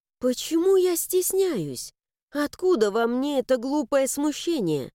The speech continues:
Я никогда не страдала чинопочитанием. Носители высоких должностей не приводили меня в выступление. Могла же с ним раньше общаться, без пунцовых щек».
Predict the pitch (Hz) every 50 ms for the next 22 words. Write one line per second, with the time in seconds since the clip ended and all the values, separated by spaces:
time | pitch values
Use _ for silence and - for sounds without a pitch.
0 | _ _ _ _ _ _ _ _ _ - 214 233 269 320 339 320 320 311 - 311
1 | 294 269 240 277 359 370 311 220 185 170 - - 214 208 202 170 214 220 214 226
2 | 226 208 - - 254 254 247 247 - - 254 - - 294 - - 302 254 196 165
3 | 156 156 143 131 123 - - _ _ _ _ _ - 226 240 233 226 - - -
4 | 247 220 - 196 175 170 165 175 180 - - 214 208 175 - 185 170 160 160 196
5 | 190 170 156 196 202 196 - - - - 294 311 302 285 - _ _ _ _ _
6 | - 262 277 262 - 277 262 254 262 254 233 208 269 269 240 254 247 247 247 247
7 | 254 247 208 247 262 - - 294 269 - 302 311 339 294 220 175 165 156 143 -
8 | - _ _ _ _ _ _ _ _ 208 226 233 240 208 220 269 330 330 277 185
9 | 190 185 - - 220 214 220 226 226 220 214 214 - - 277 277 285 - - -
10 | - 320 269 196 - - - 165 143 - - _ _ _ _ _ - 269 302 302
11 | - - - 302 294 277 - - 320 302 294 294 320 311 - - - 339 302 208
12 | 151 - - -